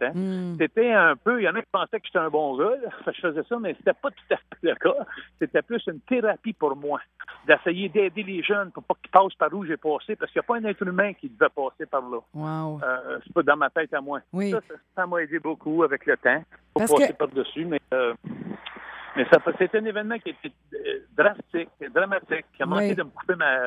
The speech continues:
Speaker 1: couper ma carrière. Puis, euh, fait que oui, ça a été, euh, tout le monde nous pense tout invincible, des lutteurs, puis pas de touchable, puis,
Speaker 2: Non,
Speaker 1: Seigneur,
Speaker 2: non.
Speaker 1: si le monde me connaissait vraiment dans le fond, euh, y a, y a pas, y a pas personne plus transparent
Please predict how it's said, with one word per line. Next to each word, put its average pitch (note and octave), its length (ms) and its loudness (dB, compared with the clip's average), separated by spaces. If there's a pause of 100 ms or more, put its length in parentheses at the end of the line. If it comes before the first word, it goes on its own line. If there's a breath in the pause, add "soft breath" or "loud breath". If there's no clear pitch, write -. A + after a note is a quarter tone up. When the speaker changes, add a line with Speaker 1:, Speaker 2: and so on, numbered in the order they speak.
(260)
Speaker 1:
couper - 180 2
ma F3+ 120 -6
carrière. B2+ 400 -2 (720 loud breath)
Puis, D#3 200 6
euh, C3 760 6
fait C3+ 160 0
que - 100 -2
oui, D3 340 0
ça C#3 60 2
a C3 40 2
été, C#3 320 -2
euh, B2 260 2 (360 soft breath)
tout D#3+ 80 4
le E3+ 40 8
monde G#3+ 200 4
nous E3+ 80 -6
pense F3 300 2 (100)
tout G3 140 2
invincible, D3+ 560 -2
des C#3 120 -2
lutteurs, C#3+ 420 2
puis - 180 -16
pas D#3+ 80 4
de - 40 -4 (140)
touchable, D3 400 2
puis, C3 320 -2
Speaker 2:
Non, - 80 -6
Speaker 1:
Seigneur, D3+ 380 2
Speaker 2:
non. - 80 -6
Speaker 1:
si - 60 -8
le C#3 60 -8
monde E3 180 -4
me C#3+ 80 -2
connaissait C#3+ 400 0
vraiment C#3+ 280 0
dans C#3 140 -2
le A#2 120 -8
fond, E3 280 -6
euh, A#2+ 200 -2 (540)
y B2 80 -2
a, B2+ 40 0 (260)
y - 40 -2
a B2+ 60 -4
pas, E3 100 0 (200)
y C3+ 60 -4
a B2+ 40 -6
pas D3 100 -4
personne D#3+ 300 -2
plus - 120 -20
transparent C#3 480 0